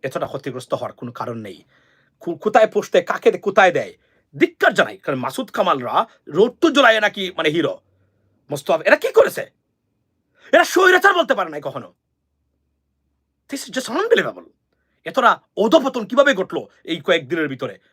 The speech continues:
Shame on you। Now, let's talk about that। আচ্ছা, আহ, কথার আগে পরে হচ্ছে ভাই। আচ্ছা, so এই হলো বক্তব্য। এখন আজকের যে নৃশংস ঘটনা, সে ঘটনাতে সরাসরি যুবদল, ছাত্রদলের,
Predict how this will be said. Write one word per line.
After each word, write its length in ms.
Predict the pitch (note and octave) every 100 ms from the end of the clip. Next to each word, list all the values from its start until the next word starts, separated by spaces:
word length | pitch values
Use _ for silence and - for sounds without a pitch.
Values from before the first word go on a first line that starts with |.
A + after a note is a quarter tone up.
| _ -
Shame 320 | - C#4+ G#3+
on 80 | C#3
you। 180 | G#2 E2+ _ _ _ -
Now, 120 | C4
let's 400 | E3+ _ - C4 -
talk 120 | G#3
about 240 | E3 G#2+ F#2
that। 200 | F2+ _ _ _ _
আচ্ছা, 260 | - - - _ _ _ _ -
আহ, 320 | C#3+ C3+ B2 _ _ _ -
কথার 240 | F3 F#3
আগে 280 | E3 F3 B3 _ _ _ _ -
পরে 360 | D#3+ D#3 E3 _ _ -
হচ্ছে 240 | B2 -
ভাই। 160 | G#2+ -
আচ্ছা, 220 | - - - _ _ _ _ _
so 220 | - A#3+ - _ _ _ -
এই 140 | D#4
হলো 140 | D4+
বক্তব্য। 420 | F#3+ - C#3 B2 - _ -
এখন 300 | F#3 B3+ G#3 _ _ _ _ _ _ -
আজকের 300 | E3+ - F#3+
যে 120 | G#3
নৃশংস 440 | F#3+ A#3 G#3+ -
ঘটনা, 480 | F3 D3+ C#3+ G2+ - _
সে 160 | -
ঘটনাতে 560 | F3+ F3+ F3 D3+ F3+ C#4 _ _ _ _ _
সরাসরি 540 | - G3 G#3 G3+ G3
যুবদল, 380 | E3+ D3 C#3 B2+
ছাত্রদলের, 680 | - D#3 - C3 B2 -